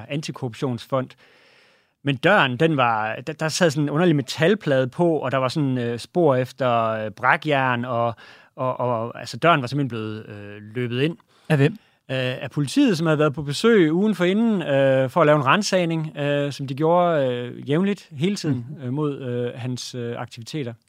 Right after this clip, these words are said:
Speaker 2: Da du taler med ham, der taler I på et tidspunkt, du spørger ham til de her trusler, der er. Trusler også mod hans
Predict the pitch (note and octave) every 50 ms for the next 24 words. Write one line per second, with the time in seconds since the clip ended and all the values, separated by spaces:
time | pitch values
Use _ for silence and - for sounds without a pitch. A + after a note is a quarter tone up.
0 | _ _ - F3 D#3+ D#3 - - A3+ - A#3+ G3+ E3 C#3+ C3+ C3+ C#3 C#3 - _
1 | _ _ _ _ _ _ _ _ _ _ _ _ E3+ D#3+ - - G3 G3 G#3 F#3+
2 | E3+ - E3+ D#3 - - - G#3 G3 - - F3+ E3 D3+ D#3 D3 - - F#3+ F#3
3 | G3 G3 F3 - - E3 - F3+ F3+ F3 F3+ - - - - G3+ G#3+ - - -
4 | A#3+ F#3+ C#3+ C#3 C#3+ D3 D3 - - F#3+ F#3 - - F#3+ E3 E3 E3+ - F#3 F3
5 | E3 D#3+ D#3+ D#3 D#3 D3+ C3+ - - - -